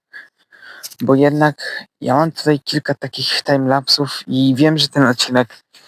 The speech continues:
jest trochę... Nawet nie mówię, że trochę, on jest całkowicie trochę, tak badziewny trochę. Zdaję sobie z tego sprawę i następne już będą lepsze, spokojnie. Zajmiemy się w stu procentach, dobra, dziewięćdziesięciu pięciu.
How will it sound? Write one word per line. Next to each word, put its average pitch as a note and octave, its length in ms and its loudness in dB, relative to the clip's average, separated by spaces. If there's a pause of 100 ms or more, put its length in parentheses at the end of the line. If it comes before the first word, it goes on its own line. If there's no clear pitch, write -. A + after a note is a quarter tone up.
(480)
jest D3 280 2
trochę... B2 280 2 (2250)
Nawet C3 240 0
nie C3+ 80 2
mówię, C#3 420 2 (100)
że C3 320 4 (380)
trochę, D#3 340 2
on A#2+ 100 0
jest A#2+ 180 -4
całkowicie C3+ 600 2
trochę, - 340 -4 (120)
tak - 120 -4 (600)
badziewny C3 520 2
trochę. B2+ 360 2 (800)
Zdaję C3 320 0
sobie A#2+ 160 -6
z - 60 -12
tego B2 160 -8
sprawę B2+ 440 -2 (120)
i C3 220 4
następne C3+ 520 0
już B2+ 100 0
będą B2+ 220 0
lepsze, B2+ 300 2
spokojnie. B2+ 600 0 (1040)
Zajmiemy C#3+ 500 2
się C#3 200 -2
w - 140 -4
stu - 220 -2
procentach, B2+ 580 0
dobra, A#2+ 260 2
dziewięćdziesięciu B2+ 560 2
pięciu. A#2+ 420 -8